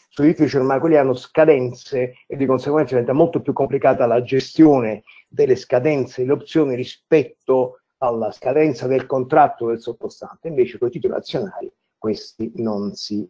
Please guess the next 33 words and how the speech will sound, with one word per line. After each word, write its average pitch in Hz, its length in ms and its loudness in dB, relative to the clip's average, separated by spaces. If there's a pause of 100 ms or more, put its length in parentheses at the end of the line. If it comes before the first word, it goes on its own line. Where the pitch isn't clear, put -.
(120)
eh, 190 260 -12
non 202 200 -8
è 190 80 -10
questo - 200 -8
il - 60 -4
problema, 202 400 6
e - 80 2
anche 143 420 2
si 135 180 -4
può 127 220 -2 (260)
lavorare 110 500 4
con 104 240 -6
importi 95 680 -12 (180)
decisamente - 880 -6
più - 280 -8
piccoli. - 520 -16 (720)
Ehm, 120 1400 2 (920)
proprio 170 280 6
per 180 120 4
questo 165 240 2
fatto - 300 -4
che 123 140 -4
con - 120 -4
le 185 80 4
azioni 101 320 -6
non 127 180 0
abbiamo 101 360 -6
scadenza - 500 -8
e 123 80 -8
quindi - 300 -20
ci - 160 -2
rende - 360 -12
più 98 200 -10